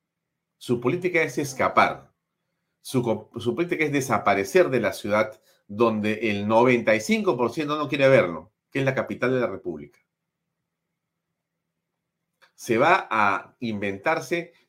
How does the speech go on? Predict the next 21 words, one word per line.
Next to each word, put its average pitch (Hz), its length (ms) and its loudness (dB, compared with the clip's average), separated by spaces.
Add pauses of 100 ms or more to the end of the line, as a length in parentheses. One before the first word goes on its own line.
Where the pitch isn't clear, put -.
(100)
consejos 156 440 -2
de 143 80 -2
ministros 135 440 -4
que 104 140 -6
tienen 147 440 -8 (440)
ninguna 120 480 -2
importancia, 98 680 -4
cero 190 400 4
importancia, 90 680 -6 (100)
lo 113 180 -2
más 190 320 0
irrelevantes, 117 1120 0 (520)
porque 117 260 -2
se 180 100 2
han 180 100 4
convertido 156 520 -2
en 117 80 -4
una 135 140 -2
especie 139 580 -8 (320)
de, 139 500 -2 (760)
eh, 92 720 -2